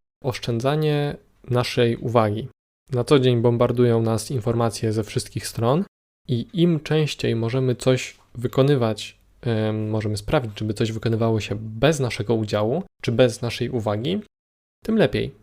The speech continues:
Tym więcej tej uwagi oszczędzimy dla siebie i będziemy mogli wydać ją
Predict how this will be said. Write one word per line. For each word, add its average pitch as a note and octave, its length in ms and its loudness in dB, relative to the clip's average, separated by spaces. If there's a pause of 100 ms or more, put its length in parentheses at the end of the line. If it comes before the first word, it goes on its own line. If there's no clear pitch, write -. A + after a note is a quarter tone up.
Tym B2 180 0
więcej D3 380 0
tej A#2 300 -2 (140)
uwagi B2 340 2
oszczędzimy A2+ 460 0
dla G#2+ 140 -2
siebie F3 360 2 (520)
i C3+ 60 0
będziemy C3 320 2
mogli B2+ 240 0
wydać A#2+ 300 2
ją A#2 260 -4